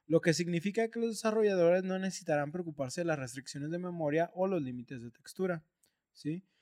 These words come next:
Eh, esto tiene la ventaja de simplificar la creación de contenido,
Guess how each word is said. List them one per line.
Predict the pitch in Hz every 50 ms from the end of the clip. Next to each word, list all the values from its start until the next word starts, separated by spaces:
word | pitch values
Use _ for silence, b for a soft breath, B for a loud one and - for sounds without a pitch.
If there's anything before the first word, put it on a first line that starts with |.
| _ _ _ _ _ _ _ -
Eh, | 151 151 151 165 190
esto | 180 160 156 - 233 185
tiene | 233 214 214 220
la | 220 214
ventaja | 202 196 185 185 165 180 202
de | 190
simplificar | 175 180 170 156 147 143 135 135 - 151 147
la | 160 165
creación | - 165 139 - - 127
de | 127 127
contenido, | - 143 139 135 151 160 180 190 196 190 180 -